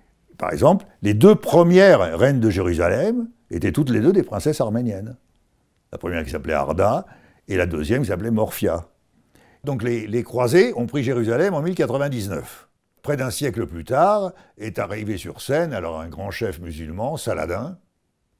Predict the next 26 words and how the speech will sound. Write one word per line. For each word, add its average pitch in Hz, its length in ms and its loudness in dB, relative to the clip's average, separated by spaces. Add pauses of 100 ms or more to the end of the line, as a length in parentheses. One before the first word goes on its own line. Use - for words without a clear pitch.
hein, - 120 -20
d'origine 67 400 -14
kurde 123 340 -10
d'ailleurs, 92 500 -12 (640)
et 87 60 -12
ce 107 140 -10
Saladin 120 600 -2
a 165 320 2 (200)
repris, 139 600 -2
en 110 80 -6
onze 120 160 -4
cent 139 140 -6
quatre-vingt-sept, 101 840 0
il 101 100 -4
a 85 60 0
repris 127 520 -2
Jérusalem 104 640 -4
sur 160 160 -8
les 151 80 -4
croisés. 95 500 -6 (1160)
Donc 78 200 -10
cette, - 260 -14
euh, 76 260 -8
Jérusalem 80 540 -6
est 120 80 -8
passée 156 420 -2